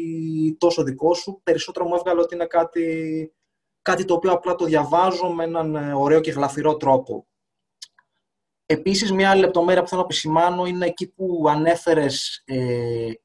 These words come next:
«Η ζωή μου άλλαξε», για τα, στα λόγια του, του πατέρα σου, αν δεν κάνω λάθος. Ε, εκεί ξαφνικά είδα ότι, δηλαδή, θα ήθελα λίγο με-, περισσότερο τεκμηρίωση σε αυτό. Ε, μου φάνηκε λίγο απότομο, δηλαδή κάτι που ο πατέρας και ξαφνικά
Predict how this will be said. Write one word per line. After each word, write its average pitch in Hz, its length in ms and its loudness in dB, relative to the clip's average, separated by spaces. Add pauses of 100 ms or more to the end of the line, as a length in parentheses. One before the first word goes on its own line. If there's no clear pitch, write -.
(100)
«Η 151 100 -2
ζωή 135 340 4
μου 160 220 4
άλλαξε», 147 680 2 (240)
για 123 260 -2
τα, 123 260 2
στα 127 160 -2
λόγια 135 260 0
του, 120 480 -4 (220)
του 131 80 -20
πατέρα 131 380 2
σου, 127 100 -4
αν 120 60 -2
δεν 120 100 -6
κάνω 120 200 -2
λάθος. 123 600 0 (580)
Ε, 143 140 -4 (120)
εκεί 160 200 -2
ξαφνικά 214 460 2
είδα 214 360 6
ότι, 196 560 -4 (500)
δηλαδή, 170 280 4
θα 208 100 2
ήθελα 208 220 0
λίγο 196 300 0
με-, 175 160 -4 (100)
περισσότερο 190 640 0 (340)
τεκμηρίωση 170 800 2
σε 135 80 -2
αυτό. 117 520 -2
Ε, 123 320 -2
μου 131 120 -6
φάνηκε 170 300 0
λίγο 180 220 4
απότομο, 170 500 2
δηλαδή 131 200 0
κάτι 165 220 2
που 160 60 -4
ο 160 40 -4
πατέρας 170 320 0
και - 80 -12
ξαφνικά 180 580 0